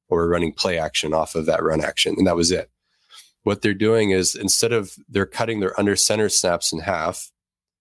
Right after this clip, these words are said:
but they're taking that half and they're putting it into pistol with, where the running back is behind the quarterback, but the quarterback's in shotgun.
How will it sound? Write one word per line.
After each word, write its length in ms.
but 160
they're 120
taking 420
that 200
half 400
and 120
they're 160
putting 240
it 60
into 160
pistol 480
with, 300
where 260
the 120
running 260
back 280
is 180
behind 400
the 60
quarterback, 600
but 100
the 80
quarterback's 480
in 100
shotgun. 480